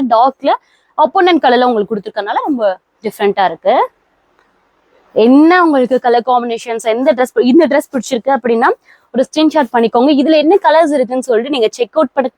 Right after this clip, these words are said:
செக் இட் கூட பண்ணிக்கலாம். ஒரு இதுவே பிடிச்சிருக்குனாலும் தாராளமா வந்து நாலு பீஸ் வந்து ஸ்கிரீன்ஷாட் பண்ணுங்க. அதுக்கு மேல பிடிச்சிருந்தாலும் தாராளமா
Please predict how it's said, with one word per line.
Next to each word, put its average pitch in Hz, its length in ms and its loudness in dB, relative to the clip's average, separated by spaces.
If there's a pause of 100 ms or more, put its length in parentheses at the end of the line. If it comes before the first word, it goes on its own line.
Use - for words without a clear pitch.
செக் 247 200 -4
இட் 254 100 -2
கூட 277 200 2
பண்ணிக்கலாம். 220 440 2 (340)
ஒரு 359 160 2
இதுவே 339 340 2
பிடிச்சிருக்குனாலும் 294 640 0
தாராளமா 262 420 2
வந்து 254 200 0
நாலு 247 380 2
பீஸ் 302 200 -2
வந்து 277 260 -6
ஸ்கிரீன்ஷாட் 226 280 -6
பண்ணுங்க. 202 300 -2 (300)
அதுக்கு - 340 2
மேல 440 260 2
பிடிச்சிருந்தாலும் 330 560 0
தாராளமா 277 320 2